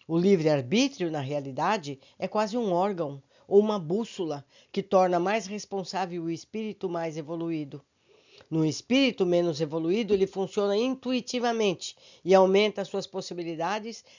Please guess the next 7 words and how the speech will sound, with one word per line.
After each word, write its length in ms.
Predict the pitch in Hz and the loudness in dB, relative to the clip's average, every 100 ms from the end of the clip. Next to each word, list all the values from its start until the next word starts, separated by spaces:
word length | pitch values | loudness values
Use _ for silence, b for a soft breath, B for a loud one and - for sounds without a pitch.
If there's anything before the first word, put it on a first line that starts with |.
| B | B
de 160 | 175 | 0
discernimento 920 | 160 233 240 277 247 247 220 165 135 156 | 0 -2 0 0 2 0 0 0 -4 -12
com 120 | - | -6
a 80 | 170 | -4
evolução 560 | 160 165 160 143 160 160 | -4 -6 -8 -10 -10 -10
do 60 | |
espírito. 560 | 156 - 135 131 135 | -12 -14 -16 -16 -20